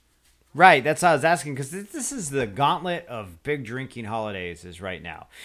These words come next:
This is our culture, right? These are our big gauntlet drinking holidays. It's like you go home, see your parents at Thanksgiving, they say some dumb shit about politics, and you get fucking hammered. Usually get hammered the night before 'cause you're back in town,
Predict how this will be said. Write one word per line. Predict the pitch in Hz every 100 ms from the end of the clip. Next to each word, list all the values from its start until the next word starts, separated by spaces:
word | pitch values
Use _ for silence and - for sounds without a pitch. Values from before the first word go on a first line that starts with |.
| - -
This | 180 185
is | 220 170
our | 196 170
culture, | - 180 170 113 101
right? | 104 120 110
These | 139 131
are | 120
our |
big | 104 131 120
gauntlet | 123 113 - 110 - 107
drinking | 110 107 98
holidays. | 98 92 85 82 87
It's | 95
like | 110 87
you | 98
go | 160 165 160
home, | 165 156
see | 143 147
your | 143
parents | 151 147 -
at |
Thanksgiving, | 147 139 - 139 131 127
they | 120
say | 131 123
some | 104 82 -
dumb | 135 127
shit | - 131
about | 120 113
politics, | 127 110 110 117 -
and | 104
you | 98
get | 90
fucking | - - 120 - 107
hammered. | 107 98 85 78 _ - _ -
Usually | 170 156 170
get | 143 147
hammered | 139 151 143 123
the | 120
night | 127 139
before | 123 - 123 127
'cause | 123 120 104
you're |
back | 90 120 127 135
in | 123
town, | 131 117 113 113